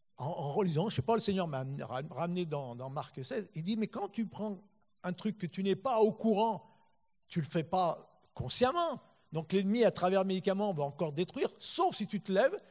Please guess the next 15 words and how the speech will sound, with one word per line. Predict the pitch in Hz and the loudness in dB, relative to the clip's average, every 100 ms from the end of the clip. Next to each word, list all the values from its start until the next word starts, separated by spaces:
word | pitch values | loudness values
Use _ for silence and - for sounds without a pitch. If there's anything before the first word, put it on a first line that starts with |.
| _ | _
et | 143 | -10
tu | - | -4
dis, | 156 165 | 0 2
je | 139 | 2
refuse | 117 156 277 262 330 - - _ _ _ _ - | 8 10 10 6 2 0 -8 _ _ _ _ 6
tous | 415 | 8
les | 349 180 | 8 6
effets | 170 156 | 2 0
secondaires. | 139 320 254 160 - _ _ _ _ _ _ _ _ _ _ _ _ _ _ _ | -2 4 4 4 -2 _ _ _ _ _ _ _ _ _ _ _ _ _ _ _
C'est | - 156 - | 4 6 6
une | 147 | -4
prise | - 285 | -4 -2
de | 208 | 0
décision, | 170 165 247 202 185 | 0 -2 -4 -6 -6
mais | 247 | -6